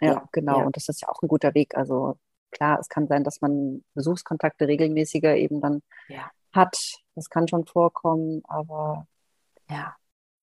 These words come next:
Speaker 1: die sind ja auch nicht so gefährlich, in <laughs> Anführungsstrichen, die
Speaker 2: Ja.
Speaker 1: Besuchskontakte. Also
Speaker 2: Ja.
Speaker 1: es ist ja auch, kann ja auch
Speaker 2: Absolut.
Speaker 1: bereichernd sein.
Speaker 2: Ja, natürlich. Also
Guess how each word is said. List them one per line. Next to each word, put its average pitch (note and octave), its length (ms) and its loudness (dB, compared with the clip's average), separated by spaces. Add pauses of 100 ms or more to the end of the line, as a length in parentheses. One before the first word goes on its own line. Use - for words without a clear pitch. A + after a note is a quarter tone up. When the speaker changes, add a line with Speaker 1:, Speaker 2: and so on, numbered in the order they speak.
Speaker 1:
die E3 100 4
sind E3+ 180 4
ja D3+ 160 6
auch E3 60 0
nicht E3 180 -4
so D3+ 300 0 (120)
gefährlich, D#3+ 460 2
in - 80 -4
<laughs> - 20 -4
Anführungsstrichen, - 800 -2
die E3+ 60 6
Speaker 2:
Ja. D#3 40 0
Speaker 1:
Besuchskontakte. E3 840 4
Also D#3 180 8
Speaker 2:
Ja. G3 80 2
Speaker 1:
es G3+ 80 -4
ist - 140 -4
ja - 120 8
auch, - 220 6 (1000)
kann F3 160 0
ja E3 80 4
auch D#3+ 60 2
Speaker 2:
Absolut. D#3 140 -2
Speaker 1:
bereichernd D3+ 400 2
sein. D3 300 -4
Speaker 2:
Ja, F#3 320 6
natürlich. D3+ 640 -4
Also D3+ 240 4